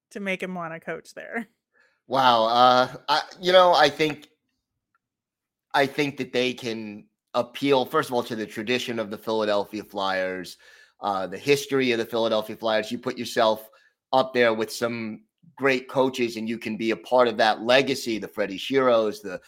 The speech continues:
Speaker 2: the Pat Quinns. Uh, there is that. And you know what? It,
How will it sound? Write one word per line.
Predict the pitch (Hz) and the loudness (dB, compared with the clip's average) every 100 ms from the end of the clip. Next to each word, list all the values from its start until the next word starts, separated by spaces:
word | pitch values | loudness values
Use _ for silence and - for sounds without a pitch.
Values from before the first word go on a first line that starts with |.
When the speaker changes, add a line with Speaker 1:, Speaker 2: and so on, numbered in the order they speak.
| _ _ 101 | _ _ -14
Speaker 2:
the | |
Pat | 92 107 95 - | -2 0 0 -2
Quinns. | 139 139 131 120 110 - _ _ _ - | 2 4 4 -2 -8 -14 _ _ _ -2
Uh, | 101 98 95 90 _ _ _ _ _ _ | -2 0 -2 -6 _ _ _ _ _ _
there | 147 151 147 160 156 | -20 -16 6 8 8
is | 151 117 | 4 2
that. | 120 123 120 117 - _ _ | 6 8 8 6 -2 _ _
And | 131 127 127 127 127 - _ _ _ _ _ | 2 4 4 2 -2 -8 _ _ _ _ _
you | 165 175 | 0 6
know | 175 | 8
what? | 175 180 208 127 | 8 6 4 2
It, | 143 - 139 | -4 -6 -12